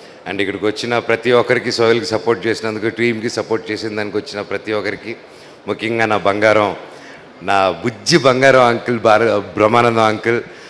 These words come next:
thank you so much for supporting. ఇలా మీలాంటి పెద్దవాళ్ళు వచ్చి ఇలా యంగ్‌స్టర్స్ సపోర్ట్ చేయడం అనేది really great, అంకుల్. తెలుగు ఇండస్ట్రీ చాలా గర్వపడాలి, మీలాంటి పెద్ద మనుషులు మా అందరికి ఉన్నారు, ఎప్పుడు అండగా ఉన్నారు.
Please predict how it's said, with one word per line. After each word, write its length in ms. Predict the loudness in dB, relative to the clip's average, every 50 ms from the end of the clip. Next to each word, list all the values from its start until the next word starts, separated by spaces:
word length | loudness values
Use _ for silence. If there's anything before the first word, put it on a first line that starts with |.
| -20 -20 -20 -20 -8 -2 0
thank 200 | 0 0 0 -4
you 140 | -6 -2 0
so 180 | 0 0 0 0
much 280 | -2 -2 -2 -4 -6
for 140 | -6 -2 -2
supporting. 440 | -2 0 0 0 0 0 -2 -4 -4 -8 -10 -10 -6
ఇలా 140 | -4 -4
మీలాంటి 440 | -2 -2 -4 -2 -2 -2 -2 -2 -4
పెద్దవాళ్ళు 400 | -6 -6 -2 0 2 2 2 2
వచ్చి 220 | -2 -4 -4 -4 -2
ఇలా 140 | 0 0
యంగ్‌స్టర్స్ 500 | 0 0 -2 -4 -8 -8 -6 -6 -6 -4
సపోర్ట్ 360 | -4 -6 -2 -2 -4 -4 -2 -4
చేయడం 140 | -2 -2
అనేది 380 | -2 -2 -4 -6 -6 -6 -6 -6
really 240 | -6 -6 -6 -8 -8 -8 -12 -18 -20 -20 -20 -20 -20 -14 -4 0
great, 240 | 2 2 2 2 0
అంకుల్. 340 | -2 -2 -2 -6 -6 -8 -8 -10 -16 -20 -20 -20 -20 -20 -16 -4 -4
తెలుగు 240 | -2 -2 -2 -2
ఇండస్ట్రీ 540 | -4 -2 -2 -4 -4 -4 -2 -2 -2 -2 -4 -6 -14 -20 -20 -20 -20 -20 -20 -20 -6 0
చాలా 260 | 0 2 4 4 2 2
గర్వపడాలి, 840 | 2 2 2 2 4 2 4 2 2 4 4 2 2 0 -2 -4 -6 -12 -12
మీలాంటి 340 | -8 -4 -2 -2 -2 -2 -4
పెద్ద 220 | -6 -6 -6 -4
మనుషులు 400 | -4 -4 -4 -4 -4 -6 -6 -6
మా 120 | -4 -2 -2
అందరికి 340 | -2 -2 -2 -4 -4 -4 -6
ఉన్నారు, 400 | -4 0 2 2 2 2 0 -2 -4 -12 -16 -18 -20 -20 -6 -4
ఎప్పుడు 440 | -4 -2 0 2 4 4 4 4 4
అండగా 360 | 2 0 2 2 4 4 4
ఉన్నారు. 440 | 4 4 4 4 4 4 4 2